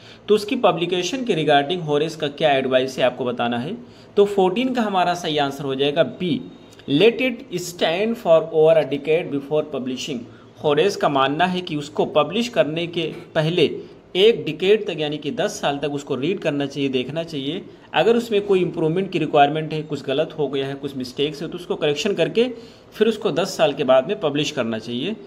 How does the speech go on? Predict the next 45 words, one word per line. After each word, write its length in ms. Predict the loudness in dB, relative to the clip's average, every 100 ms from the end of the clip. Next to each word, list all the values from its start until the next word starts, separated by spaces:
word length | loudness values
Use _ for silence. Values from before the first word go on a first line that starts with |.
| -20 -8
So 80 | -6
B 220 | -2 -2
is 100 | -2
the 100 | 2
right 220 | 2 2
answer। 320 | -2 -10 -14 -18 -20 -20 -20 -20 0
Next 240 | 0 2 4
question 460 | 6 6 2 0
is, 240 | 4 2 2 -8 -8
uh, 120 | -4 -4
fifteen, 460 | -4 -8 -4 -2 -2 -6 -18 -20 -8 -2
which 180 | 2
of 140 | 2 2
the 100 | 2
following 420 | 4 4 4 4
is 140 | 4
a 120 | 4 2
necessary 520 | 0 -2 -4 -6 0
quality 440 | 2 2 0 -6
for 160 | 0 2
a 100 | 2 0
poet 300 | -2 0 -2
according 460 | -2 0 0 -2 -6
to 120 | -2
Horace? 380 | -2 0 -2 -4 -12 -20 -20 -6
होरेस 420 | 0 6 6 4
के 100 | 0
अनुसार 320 | -2 0 0 0
कौन 260 | -2 -4
सी 140 | -4 -6
इसमें 240 | -6 -8
की 80 | -6
एक 120 | -4
बहुत 240 | -4 -4 0
ही 40 |
necessary 460 | 0 0 -4 -6 -2
quality 420 | 0 0 -2 -6
है, 100 | -6
important 480 | -4 -4 -4 -4 -2
quality 400 | -2 -2 -6 -6
है 200 | -6 -8 -12 -20 -6
एक 180 | -4 -2
poet 300 | 2 2 2
के 100 | -2
लिए? 220 | -2 -2